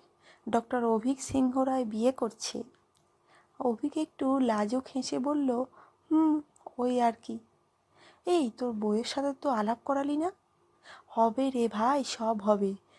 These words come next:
তুই আগে ফ্রেশ হয়ে নে, লাঞ্চ টেবিলে অবশ্যই আলাপ করাবো।" "ওকে। আচ্ছা শোন না, বলছি মানুষে কামড়ালে ইনজেকশন নিতে হয়?" অভিক বুঝতে না পেরে বলল,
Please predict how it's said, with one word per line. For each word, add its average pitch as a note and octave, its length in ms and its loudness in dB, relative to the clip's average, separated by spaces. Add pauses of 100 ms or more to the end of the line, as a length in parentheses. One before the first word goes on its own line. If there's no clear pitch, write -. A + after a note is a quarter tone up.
(180)
তুই B3 160 0
আগে A#3 180 0
ফ্রেশ A3+ 460 -2
হয়ে C4 120 0
নে, D4 200 0 (340)
লাঞ্চ A3+ 400 -2
টেবিলে B3+ 420 -2
অবশ্যই A3 480 0
আলাপ G#3 280 -2
করাবো।" G3+ 400 -2 (640)
"ওকে। C4+ 320 -2 (400)
আচ্ছা - 220 -6
শোন C#4+ 240 -2
না, A3 260 0 (480)
বলছি C4 520 -2
মানুষে A3+ 560 -2
কামড়ালে C#4+ 520 0
ইনজেকশন B3 600 0
নিতে C#4 240 -2
হয়?" C4+ 280 0 (680)
অভিক C4+ 560 2
বুঝতে A3+ 420 0
না C4+ 180 2
পেরে C#4+ 240 -2
বলল, C4+ 420 2